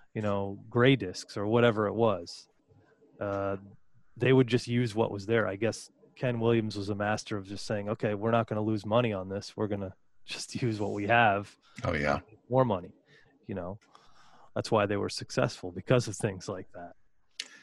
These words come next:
Speaker 2: Yeah, and you, you gotta remember, uh, um, that their business wasn't producing things that were meant for collectability. Well, n-, now with collector's editions, I think that,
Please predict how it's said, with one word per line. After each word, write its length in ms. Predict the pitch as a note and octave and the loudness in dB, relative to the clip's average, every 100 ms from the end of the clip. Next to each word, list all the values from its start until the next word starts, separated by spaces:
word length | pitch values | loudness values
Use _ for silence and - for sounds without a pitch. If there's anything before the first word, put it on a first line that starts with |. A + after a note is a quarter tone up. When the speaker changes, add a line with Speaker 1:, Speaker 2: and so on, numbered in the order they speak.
| _ - | _ 2
Speaker 2:
Yeah, 200 | C#3 C#3 | 6 8
and 100 | C3 | 8
you, 120 | B2+ | 8
you 140 | B2 | 6
gotta 180 | C#3+ C#3 | 6 8
remember, 480 | G#2 A2 G2+ F2 F2+ | 8 6 4 4 4
uh, 280 | F2 F2 F2+ - | 2 0 -4 -10
um, 360 | F2+ F2 F#2+ - _ | -10 -8 -10 -14 _
that 240 | - E2+ - _ - - | -12 -10 -12 _ -20 -8
their 300 | A#2 B2+ C3+ | 0 4 4
business 580 | - B2 A#2+ A2 F#2 - | 4 4 4 2 -2 -2
wasn't 400 | G2 G#2 F#2+ - | 0 0 -2 -8
producing 640 | - F#2 G2+ - F2+ F2+ - _ _ _ _ _ _ | -6 -4 -2 -4 -6 -8 -10 _ _ _ _ _ _
things 320 | - A#2+ A2+ A2+ | 2 4 4 2
that 120 | F2 | 0
were 120 | F#2 | -2
meant 300 | F#2+ G2+ G#2 | -2 -4 -6
for 160 | - F2+ | -6 -8
collectability. 880 | - E2+ E2 - F2 E2+ D2+ - - - _ _ _ _ | -4 -4 -6 -8 -4 -4 -4 -8 -12 -14 _ _ _ _
Well, 460 | C3 C3+ C3 B2 A2+ | 4 8 8 8 8
n-, 160 | F#2 | 4
now 160 | G#2+ B2 | 6 4
with 160 | G#2+ - | 4 0
collector's 440 | A2 G2 - - | 0 0 -2 -4
editions, 440 | F#2 F2+ - E2+ | 0 0 0 -2
I 80 | E2+ | -2
think 300 | E2 F2+ E2 | -2 -2 -2
that, 160 | E2 | -6